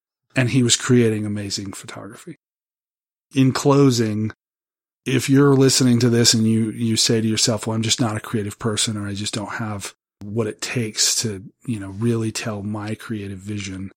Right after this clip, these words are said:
I think you might be listening to other people too much.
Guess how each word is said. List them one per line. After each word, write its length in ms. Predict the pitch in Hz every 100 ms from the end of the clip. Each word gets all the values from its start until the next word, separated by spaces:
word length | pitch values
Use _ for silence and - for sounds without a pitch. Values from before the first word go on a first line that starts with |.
| _ _ _ _ -
I 100 | 113
think 680 | 113 - - 123 117 - - _ _ _
you 380 | - 123 117 117
might 320 | 117 117 107
be 140 | 107 110
listening 600 | 107 113 - 117 107 104
to 200 | - 113
other 220 | 110 107
people 420 | - 117 107 101
too 240 | - - 101
much. 600 | 92 85 - - -